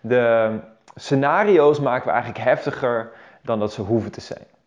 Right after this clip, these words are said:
Nou, ik wil bij deze d-, eh, ingaan met je op drie verschillende perspectieven, drie verschillende manieren waarop je die stress,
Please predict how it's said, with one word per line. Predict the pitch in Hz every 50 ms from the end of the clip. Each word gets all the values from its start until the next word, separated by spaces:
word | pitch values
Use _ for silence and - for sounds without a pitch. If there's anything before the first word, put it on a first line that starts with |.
| _ _ _ _ - - - _ _ _
Nou, | - - - -
ik | - 135
wil | 156 196 196
bij | 170 190
deze | 190 208 214 208 160 196 190 - - - - - - _ _ 127 117 110
d-, | 107 - -
eh, | - - 151 147 143 139 135 135 -
ingaan | - 196 220 233 214 - 175 156 147
met | 143 139 131 -
je | 143 131 -
op | 139 120 113 117 -
drie | 151 147 208 240 214
verschillende | 220 175 160 - - - 170 160 151 147 139 131 123
perspectieven, | - - 147 139 - - 143 - - - 160 202 196 202 196 151
drie | 139 147 180 156
verschillende | 143 147 - - 160 143 139 135
manieren | 135 131 131 135 147 180 202 202 165 131
waarop | 131 123 131 131
je | - 131
die | 120 123
stress, | 120 - - 135 139 131 127 - - -